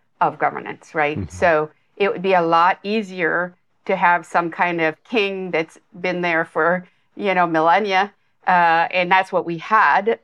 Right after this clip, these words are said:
Speaker 1: uh, and we chose to join a system, uh, that was created to modulate differences. So,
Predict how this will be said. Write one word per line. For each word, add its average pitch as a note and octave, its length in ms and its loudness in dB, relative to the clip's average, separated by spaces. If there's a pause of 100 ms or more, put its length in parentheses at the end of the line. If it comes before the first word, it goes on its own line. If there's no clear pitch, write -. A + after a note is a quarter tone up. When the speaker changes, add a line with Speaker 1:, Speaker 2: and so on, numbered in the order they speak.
Speaker 1:
uh, F3 420 2
and F3+ 220 -2
we G3 360 -10 (260)
chose C4 600 2
to F3 640 -6 (240)
join G#3+ 500 -2
a E3+ 60 -6
system, F3 640 -6 (520)
uh, E3+ 160 2
that F3+ 120 2
was F3+ 120 -2
created A3+ 720 0 (280)
to F3+ 580 -6
modulate F#3 560 0
differences. - 720 -8
So, E3 420 -2